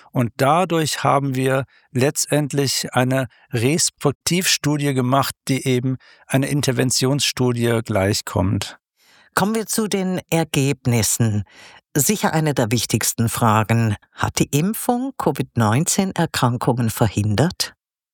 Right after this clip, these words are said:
Speaker 1: Nein. Das können wir also eindeutig feststellen, dass in der Gruppe der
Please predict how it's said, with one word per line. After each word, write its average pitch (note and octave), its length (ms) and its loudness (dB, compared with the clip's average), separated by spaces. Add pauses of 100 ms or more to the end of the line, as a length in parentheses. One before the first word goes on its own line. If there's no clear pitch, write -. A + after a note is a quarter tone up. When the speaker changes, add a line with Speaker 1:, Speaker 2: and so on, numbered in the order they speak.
(100)
Speaker 1:
Nein. A2+ 600 0 (200)
Das - 240 0
können C#3+ 260 0
wir C3+ 140 0
also A#2+ 220 0
eindeutig C3 580 0
feststellen, C#3 720 -2 (400)
dass - 200 2
in B2 140 0
der A#2 160 0
Gruppe C#3+ 640 -2
der B2 480 0